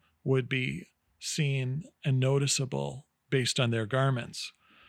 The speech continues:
However, the habit is also a garment that exudes their own spirituality within their community and love of God and love of neighbor. When we see a priest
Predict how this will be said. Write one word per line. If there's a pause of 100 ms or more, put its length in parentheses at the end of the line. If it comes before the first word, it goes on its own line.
(140)
However,
the
habit
is
also
a
garment (640)
that
exudes
their
own
spirituality
within
their
community (440)
and
love
of
God (100)
and
love
of
neighbor. (2000)
When
we
see
a
priest